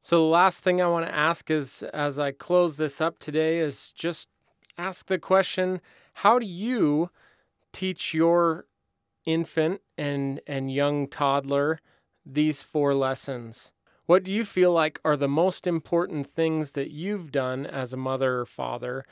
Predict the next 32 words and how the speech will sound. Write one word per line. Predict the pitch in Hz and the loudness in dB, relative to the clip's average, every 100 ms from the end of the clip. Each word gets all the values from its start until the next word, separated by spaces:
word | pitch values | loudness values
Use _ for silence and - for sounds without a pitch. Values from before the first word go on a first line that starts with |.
| _ _ - | _ _ -8
to | 139 | -6
teach | 139 143 139 - | -4 -4 -4 -4
your | 135 | -4
child | 123 135 123 127 120 | -4 -6 -6 -6 -8
these | 120 110 | -12 -12
lessons? | 135 127 - - 123 127 - _ _ _ _ _ | -12 -12 -12 -14 -16 -18 -20 _ _ _ _ _
Please | - 196 202 | 0 0 0
come | - 196 | 0 4
on | 196 | 6
over | 185 185 190 | 6 6 2
to | - 151 | 0 -6
true | - 180 | 2 2
parenting | - 180 175 175 156 | 4 2 4 2 0
dot | 151 147 - | 0 0 -2
net | 151 170 - - _ _ _ _ _ - | -2 -2 -4 -8 _ _ _ _ _ -4
and | 143 143 | -2 0
go | 135 160 165 | 4 4 4
to | - - 147 143 | 0 -2 0 0
four | 139 - 175 202 | -4 -4 4 4
things | 214 196 202 220 - | 4 2 2 0 2
your | 151 156 | 2 2
infant | 165 185 175 165 | 0 -2 -2 -2
needs | 165 170 160 - | 0 0 -2 -4
to | 143 | -2
learn | 143 151 180 | 0 0 0
in | 156 | -2
the | 127 | -4
first | - 165 160 - | -2 -2 -2 -10
two | - 180 | -8 -6
years | 180 170 170 156 | -2 0 0 -2
of | 139 | -6
life. | 139 131 117 - - | -4 -4 -6 -16 -20